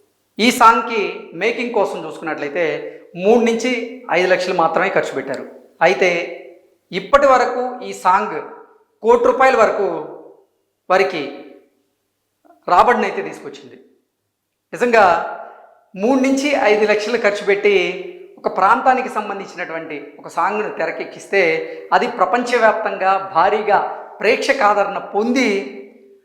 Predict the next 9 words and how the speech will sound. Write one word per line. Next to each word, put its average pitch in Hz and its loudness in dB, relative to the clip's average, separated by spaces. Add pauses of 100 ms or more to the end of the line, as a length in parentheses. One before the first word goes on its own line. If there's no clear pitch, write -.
(200)
కోటి 247 2
రూపాయలు 254 4 (760)
మేకర్స్కి 240 -2
ఇవ్వగలిగింది 185 -2
అంటే 175 -2 (460)
ఈ 208 -6
సాంగ్ - 4
ప్రపంచవ్యాప్తంగా 190 -2
ఎంత - -4